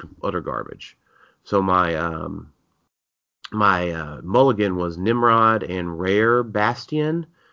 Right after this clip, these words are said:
the little one, and then, um, I pulled a G zero zero two, uh, Sentinel. So the, uh, the little Nimrod, the little Bastion can also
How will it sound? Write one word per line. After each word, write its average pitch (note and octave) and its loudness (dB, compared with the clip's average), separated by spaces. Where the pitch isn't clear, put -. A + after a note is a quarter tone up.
the F#2 0
little G#2 4
one, F2 0
and F#2 0
then, F2+ 0
um, D#2+ -2
I F2 0
pulled G2 -2
a F#2 0
G F#2+ 0
zero F2+ 0
zero E2+ 0
two, F#2+ -2
uh, D2 -8
Sentinel. - -8
So F2+ 2
the, E2 0
uh, D2+ -8
the E2+ -4
little A#2+ 6
Nimrod, F2+ 4
the F#2 0
little A2 4
Bastion F2 -4
can - -6
also E2 -2